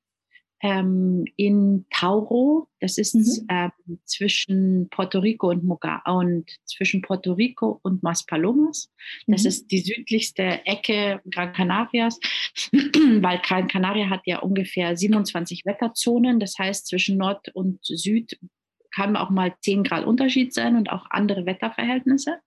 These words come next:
Speaker 2: Mhm.
Speaker 1: Und hier ist halt ein, ein Ort, wo sehr viel Tourismus ist. Das heißt, sie sprechen hier auch sehr viel Deutsch und Englisch. Und wir hatten eine Situation, da waren wir frisch hier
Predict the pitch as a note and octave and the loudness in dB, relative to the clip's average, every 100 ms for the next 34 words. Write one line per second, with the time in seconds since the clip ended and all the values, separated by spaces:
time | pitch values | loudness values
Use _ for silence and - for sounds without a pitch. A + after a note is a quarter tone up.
0 | _ - - A#3 G#3+ A#3+ - - _ _ | _ -14 0 4 6 4 0 -8 _ _
1 | - - - - _ - G#3 G3+ A3+ A#3+ | -20 -18 -16 -18 _ 0 0 2 0 0
2 | A3 G3 - F#3 F3 - F#3 - F#3+ F#3+ | 0 -4 -2 0 0 0 0 0 -2 0
3 | F3 E3+ E3+ _ _ _ _ _ _ _ | 2 2 0 _ _ _ _ _ _ _
4 | F#3 F3+ F3+ F#3+ F3+ F3 F3+ - E3+ - | -2 -2 0 -4 -2 -2 -2 -2 -4 -4
5 | - - - - F#3 - F3+ - G3 G#3+ | -6 -6 -4 -2 0 0 0 0 -2 2
6 | G3+ F#3 F#3 F#3+ - - - F3+ F3+ F3+ | 2 2 0 0 -2 -2 -2 -2 0 -2
7 | F3 A#3 B3+ E3+ - G#3 E3 D#3 - - | 0 0 0 -2 0 0 0 -2 -8 -10
8 | _ _ _ _ _ _ _ _ _ - | _ _ _ _ _ _ _ _ _ -2
9 | G3 G3+ F#3+ F#3+ F#3 - F#3+ F#3 F#3+ F#3 | 2 4 2 0 0 0 2 2 0 -2
10 | F3 - G#3 G#3+ E3+ E3+ F3+ F3+ - A3 | -2 0 2 2 2 0 0 -2 -2 -2
11 | A3+ - G3+ G#3+ | 0 0 2 0